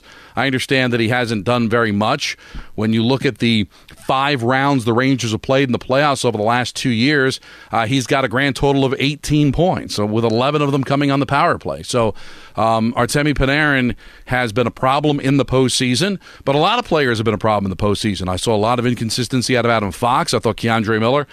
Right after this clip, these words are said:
had a terrible postseason for as good as he was in the regular season.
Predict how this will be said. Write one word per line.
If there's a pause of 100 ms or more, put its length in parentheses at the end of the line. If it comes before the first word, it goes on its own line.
(160)
had
a
terrible (240)
postseason
for
as
good
as
he
was (240)
in
the
regular
season.